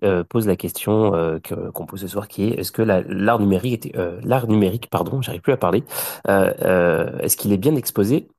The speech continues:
est-ce qu'il est, euh, exposé à sa juste valeur ? Et, euh, donc pour ça,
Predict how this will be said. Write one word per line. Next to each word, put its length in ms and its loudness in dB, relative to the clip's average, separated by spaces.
est-ce 140 -6
qu'il 160 2
est, 180 4
euh, 300 -4
exposé 460 0
à 60 2
sa 180 -2
juste 240 0
valeur ? 360 0
Et, 400 4
euh, 1080 2
donc 180 0
pour 180 -2
ça, 320 0